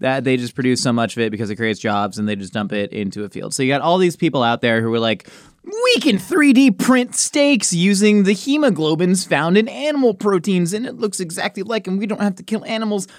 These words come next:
But the fact is, there are hundreds of thousands of people whose jobs, whose livelihoods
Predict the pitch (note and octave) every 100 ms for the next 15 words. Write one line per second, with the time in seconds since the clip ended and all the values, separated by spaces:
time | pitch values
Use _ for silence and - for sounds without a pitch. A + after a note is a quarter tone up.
0 | _ - C3 - A2 - F#3+ F#3 B2+ A2
1 | G2+ B2 A#2+ A#2+ G#2+ _ _ _ _ -
2 | F3 D3 A2 A#2+ A#2 G#2+ F#2+ E3+ C3+ B2
3 | B2+ C3 G#2+ A2+ D3 D#3+ C3 C3 A2 A2
4 | D3+ C#3 A#2+ B2+ A2+